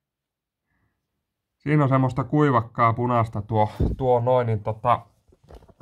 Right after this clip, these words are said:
katsotaan, saaks minä teille näytettyä tästä, tästä tota, tätä hommaa, niin,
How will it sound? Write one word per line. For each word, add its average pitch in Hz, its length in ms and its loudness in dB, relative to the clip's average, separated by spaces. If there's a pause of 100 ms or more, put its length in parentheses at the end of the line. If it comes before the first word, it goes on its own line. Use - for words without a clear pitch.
(400)
katsotaan, 110 360 0
saaks 113 280 -4
minä 113 120 -4
teille 113 260 0
näytettyä 113 680 -2
tästä, 101 380 -8 (1300)
tästä 123 400 -6
tota, 120 460 0 (3250)
tätä 120 280 -4
hommaa, 117 600 0
niin, 110 200 -2